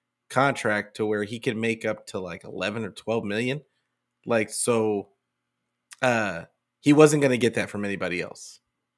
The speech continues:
I don't think. I don't think anybody, he, he had one foot out the door of the N F L, in my opinion. And, uh, I mean, somebody would have taken him because they would have just given him another chance. But I don't know that they would have given him the opportunity to make that amount of money.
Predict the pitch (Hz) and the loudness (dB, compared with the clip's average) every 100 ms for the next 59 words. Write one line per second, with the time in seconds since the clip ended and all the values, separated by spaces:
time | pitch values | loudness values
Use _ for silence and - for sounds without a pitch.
0 | _ _ - 104 107 95 - 85 - - | _ _ -10 -6 -4 -6 -12 -14 -16 -18
1 | - 104 104 98 107 113 107 107 104 - | -10 -10 -8 -8 -6 -4 -4 -4 -6 -12
2 | - _ - 127 123 98 131 139 127 107 | -20 _ -2 0 0 -2 0 2 2 -2
3 | 117 123 - 120 110 - 92 101 90 82 | -4 -6 -2 0 0 -2 -6 -6 -6 -8
4 | 82 92 92 87 - 95 82 80 - 92 | -10 -6 -6 -6 -6 -8 -6 -10 -14 -12
5 | 95 92 85 95 87 87 - _ _ _ | -6 -6 -6 -10 -12 -14 -18 _ _ _
6 | 104 113 104 95 90 98 95 85 85 _ | -2 0 -2 -4 -8 -6 -6 -6 -10 _
7 | _ - 127 131 110 170 160 139 123 110 | _ 0 4 4 6 6 8 6 4 0
8 | - 101 - - - _ _ _ _ _ | 0 -2 -2 -12 -16 _ _ _ _ _
9 | _ _ 107 107 110 107 101 92 95 - | _ _ -6 -2 -2 -2 -2 -6 -8 -8
10 | 98 98 87 92 87 - 95 87 82 - | -6 -6 -6 -8 -8 -8 -8 -8 -10 -18
11 | - _ _ - 110 107 95 - 110 110 | -20 _ _ -4 2 2 0 -6 -4 -2
12 | 113 95 104 110 104 110 104 98 82 110 | -2 -4 -4 -2 0 0 0 -2 -2 -2
13 | 101 104 101 95 104 101 98 98 98 - | -2 -2 -6 -6 -4 -4 -2 -2 -2 -4
14 | - 113 107 92 95 101 - 107 101 98 | -4 -2 -4 -6 -4 -4 -2 0 0 0
15 | 95 90 90 - | -4 -4 -10 -14